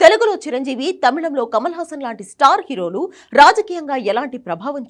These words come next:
చూపించలేకపోయారు. ఎవరి వరకు ఎందుకు, పవన్ కళ్యాణ్ కూడా పదేళ్లు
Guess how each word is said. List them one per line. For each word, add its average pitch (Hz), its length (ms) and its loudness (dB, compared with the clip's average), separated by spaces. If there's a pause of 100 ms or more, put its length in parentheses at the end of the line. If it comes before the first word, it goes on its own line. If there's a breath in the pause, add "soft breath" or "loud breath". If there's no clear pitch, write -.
చూపించలేకపోయారు. 175 840 -8 (500 soft breath)
ఎవరి 302 360 8
వరకు 415 260 -4
ఎందుకు, 269 460 -8 (140)
పవన్ 320 260 8
కళ్యాణ్ 320 360 -2
కూడా 214 280 4
పదేళ్లు 330 500 4